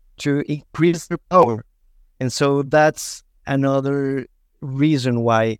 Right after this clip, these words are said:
maybe the kind of relations they had with some members of the elites were preventing them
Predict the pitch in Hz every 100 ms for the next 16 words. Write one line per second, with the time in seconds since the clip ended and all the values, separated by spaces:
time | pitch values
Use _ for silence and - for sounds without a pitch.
0 | - 117 127 127 127 127 127 127 131 127
1 | 123 117 - 131 131 135 143 156 - 143
2 | 131 120 - 120 127 113 113 127 127 -
3 | - - 120 120 120 117 123 117 120 127
4 | 127 123 120 113 - - 131 131 - 131
5 | 127 139 143 135 135 127 123 120